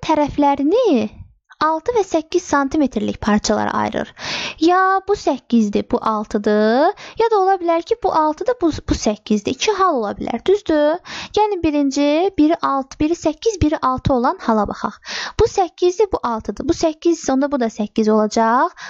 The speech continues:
Bura səkkizdirsə, onda bura da səkkiz olacaq. Onda A D nə olacaq? B C ilə eyni. Baxın, A B ilə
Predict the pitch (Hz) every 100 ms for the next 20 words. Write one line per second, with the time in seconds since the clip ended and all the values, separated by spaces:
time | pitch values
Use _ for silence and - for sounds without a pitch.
0 | - 403 403 - 311 320 311 - 349 311
1 | 311 302 226 - 220 - 220 220 220 226
2 | 247 339 311 302 349 302 294 311 302 349
3 | 427 262 214 214 - - - 277 269 330
4 | 320 370 269 247 214 214 294 214 220 -
5 | - - - 302 311 311 381 - 277 254
6 | 233 233 240 277 381